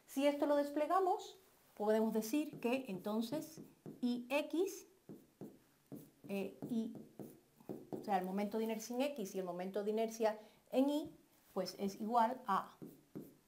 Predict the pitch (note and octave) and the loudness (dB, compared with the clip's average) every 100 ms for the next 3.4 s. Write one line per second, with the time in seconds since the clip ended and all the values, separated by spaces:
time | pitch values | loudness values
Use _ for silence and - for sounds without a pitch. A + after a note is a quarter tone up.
0 | - - - - A3 G3+ G#3 G3+ A3 G#3+ | -12 -10 -12 -6 -4 -4 -4 -6 -4 -2
1 | G#3+ A3 A#3+ C4 C#4+ C#4+ D#4 F#4 - - | -2 -4 0 0 0 -2 -2 -2 -6 -12
2 | G#3+ G3 G3 F3 - - - F3+ F#3+ A#3 | -4 -2 -2 -4 -12 -16 -10 -4 0 2
3 | C4 B3 C#4+ | 0 -2 -4